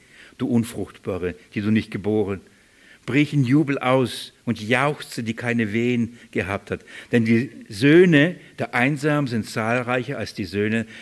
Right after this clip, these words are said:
der Verheirateten", spricht der Herr. Merkt euch das. Das ist Galater Kapitel vier. Wir kommen zu diesem Abschnitt, da wird Paulus genau das zitieren und erklären, wer sind wirklich die Söhne. Wo gehören wir? Wer sind diese Söhne?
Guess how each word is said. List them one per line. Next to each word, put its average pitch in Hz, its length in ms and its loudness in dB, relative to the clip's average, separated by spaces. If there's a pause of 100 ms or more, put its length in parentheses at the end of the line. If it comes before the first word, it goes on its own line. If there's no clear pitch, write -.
(160)
der 139 80 -4
Verheirateten", 107 800 -4
spricht - 380 -10
der 98 80 -8
Herr. 82 200 -8 (220)
Merkt 127 340 -2
euch 107 200 -4
das. - 320 -12 (400)
Das 104 160 -10
ist 113 180 -10
Galater 107 360 -6
Kapitel 110 420 -8
vier. 117 420 -4
Wir 101 140 -6
kommen 117 240 -6
zu - 120 -10
diesem 107 280 -8
Abschnitt, 107 320 -10
da 95 100 -6
wird 98 160 -6
Paulus 113 300 -4
genau 113 340 -4
das 143 240 -6
zitieren 120 460 -10 (340)
und 104 160 -6
erklären, 107 440 -2
wer 104 120 2
sind 95 200 -4
wirklich 98 260 -6
die 104 100 -8
Söhne. 85 380 -8 (560)
Wo 110 100 -2
gehören 107 540 2
wir? 87 120 -4 (200)
Wer 120 160 0
sind 131 240 -2
diese 104 220 -4
Söhne? 90 340 -4